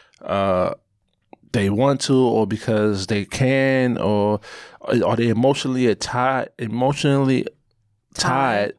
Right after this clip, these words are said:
Speaker 1: to the next person that they sleep with, or it's just as a man, you know, you just wanna the touch of something, something different?
Speaker 2: I
Speaker 1: What's,
Speaker 2: think
Speaker 1: what's the woman's
Speaker 2: most
Speaker 1: thought about it?
Speaker 2: men, when they cheat,
Speaker 1: Mm-hmm.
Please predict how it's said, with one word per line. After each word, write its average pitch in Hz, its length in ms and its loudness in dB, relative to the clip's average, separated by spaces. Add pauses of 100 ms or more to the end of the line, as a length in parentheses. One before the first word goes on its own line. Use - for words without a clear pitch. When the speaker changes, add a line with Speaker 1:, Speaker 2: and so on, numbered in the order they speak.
Speaker 1:
to 120 280 2
the 110 120 -2
next 117 280 -2
person 113 300 -2
that 98 80 -2
they 101 80 0
sleep 156 260 2
with, 160 160 2
or 123 240 2
it's 117 220 -2
just 143 260 2 (460)
as 123 180 -2
a 120 60 2
man, 120 560 2 (160)
you 120 160 -2
know, 117 100 2
you 113 140 2
just 110 260 -2
wanna 110 400 2 (420)
the 113 120 -2
touch - 320 -2
of 101 180 -2
something, 101 420 -2
something 98 380 -2
different? - 500 -6 (540)
Speaker 2:
I 190 120 -4 (160)
Speaker 1:
What's, 139 180 0
Speaker 2:
think 180 180 -8
Speaker 1:
what's 151 160 0
the 127 80 -2
woman's 190 360 0
Speaker 2:
most - 60 -10
Speaker 1:
thought - 160 -2
about 175 300 0
it? 196 40 -2
Speaker 2:
men, 240 340 -4 (720)
when 180 340 -2
they 165 180 0
cheat, 185 560 -4
Speaker 1:
Mm-hmm. 107 340 -4